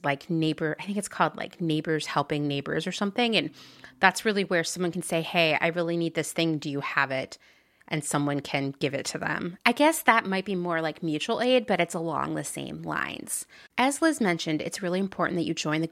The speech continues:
group for your area because the idea is to keep these gifts in the local community.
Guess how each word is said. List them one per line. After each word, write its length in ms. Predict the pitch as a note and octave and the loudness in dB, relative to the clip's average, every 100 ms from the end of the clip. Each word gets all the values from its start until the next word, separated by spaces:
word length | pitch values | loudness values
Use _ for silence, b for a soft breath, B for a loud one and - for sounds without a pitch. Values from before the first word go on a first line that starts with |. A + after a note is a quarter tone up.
| D3+ | -4
group 180 | D3+ | -6
for 180 | - F3+ | -4 -2
your 500 | E3 E3 D#3+ E3+ E3 - | 0 2 2 2 0 0
area 500 | B3+ C#4+ G3 C#3+ D#3+ | 2 4 6 4 2
because 280 | G3 - F#3+ | -2 -8 -6
the 120 | G3+ E3 | -4 -2
idea 540 | F3+ E3+ - C4+ C4+ | -2 -4 -4 2 2
is 220 | - F#3 | 2 -2
to 100 | - | -6
keep 360 | - - E3+ D#3+ | -10 -10 -8 -4
these 240 | E3 E3 | -4 -4
gifts 360 | - D3+ D3 - | 0 0 0 -4
in 140 | D#3+ | -4
the 140 | D#3+ D#3 | -4 -4
local 300 | C#3 - C#3+ | -4 -4 -8
community. 640 | - C#3+ C#3+ - F#2 G2+ | -4 -4 -4 -4 -6 -6